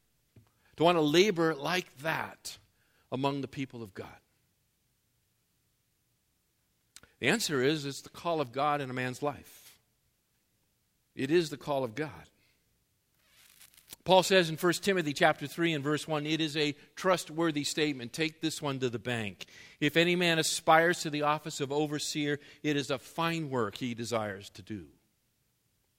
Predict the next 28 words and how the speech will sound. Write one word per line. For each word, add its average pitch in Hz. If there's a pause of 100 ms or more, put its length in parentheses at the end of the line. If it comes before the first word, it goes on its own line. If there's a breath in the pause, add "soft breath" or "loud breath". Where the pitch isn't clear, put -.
(1800)
The 117
Spirit 160
of 139
God 156
puts 165
it 151
in 135
the 131
heart 139
of 127
a 123
man 123 (240 soft breath)
to 135
be 127
willing 123 (440)
and 117
to 117
be 123
desirous 123
of 110
making 135
the 120
kind 127
of 113
sacrifices 117
that 110
are 110
required 107